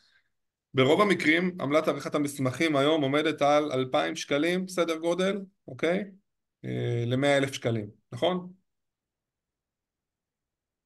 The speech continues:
אז, אז, אז מה שקורה למעשה, שאם אני לקחתי עכשיו מאה אלף שקלים, אתן לכם טריק תכף, ויש לי עמלת עריכת מסמכים של אלפיים שקלים, בחשבון הבנק שלי יופקדו הלכה למעשה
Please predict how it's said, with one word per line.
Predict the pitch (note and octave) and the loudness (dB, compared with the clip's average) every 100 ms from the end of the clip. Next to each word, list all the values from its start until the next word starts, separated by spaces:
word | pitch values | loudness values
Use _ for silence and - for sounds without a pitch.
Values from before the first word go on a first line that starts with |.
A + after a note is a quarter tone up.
| _ | _
אז, | B2 B2 A#2+ A#2+ | -2 0 0 -2
אז, | B2+ A#2+ C3+ | -4 -4 -4
אז | A#2+ | -4
מה | D3 F#3 | 0 0
שקורה | - F#3+ F3 G3+ G3+ | 0 2 4 4 4
למעשה, | F3+ D#3 D3+ C#3+ F#3 F3 | 2 2 0 0 -2 -2
שאם | F3 F3 | -2 0
אני | F3+ | 0
לקחתי | E3+ F3 F3+ | 0 -2 -4
עכשיו | F3+ | -2
מאה | E3+ F3+ | 2 4
אלף | E3+ D#3+ | 4 2
שקלים, | - C3 C3+ D3+ | -2 -2 -2 -2
אתן | C3+ | -6
לכם | B2+ B2+ | -6 -4
טריק | B2 B2 | -2 -4
תכף, | B2 A#2 D3 F#3+ - _ _ _ _ _ _ _ _ - | -4 -4 -2 -4 -8 _ _ _ _ _ _ _ _ -10
ויש | A#2 A#2 B2 B2+ C3 C3 D3 F3 | -8 -2 2 4 6 6 4 2
לי | F3 | 2
עמלת | E3 D#3+ | 2 0
עריכת | D3+ | -4
מסמכים | D#3+ D#3 D3+ D#3 | -6 -4 -4 2
של | D#3 | 2
אלפיים | C#3+ D#3+ D#3+ | 4 2 2
שקלים, | F3 F3 G3 F#3 C#3+ | 0 0 0 -4 -4
בחשבון | C3+ C3+ A#2+ C#3 B2+ E3 E3+ | -4 -2 -2 -4 0 2 2
הבנק | D3 C#3 F3 | 0 2 0
שלי | F3 D#3+ | 0 2
יופקדו | C#3+ C3 - C3+ D3 | 2 0 -4 0 0
הלכה | C#3 D3 | 0 -2
למעשה | C#3+ C#3 B2+ D#3 D#3 | -2 -2 -4 -4 -4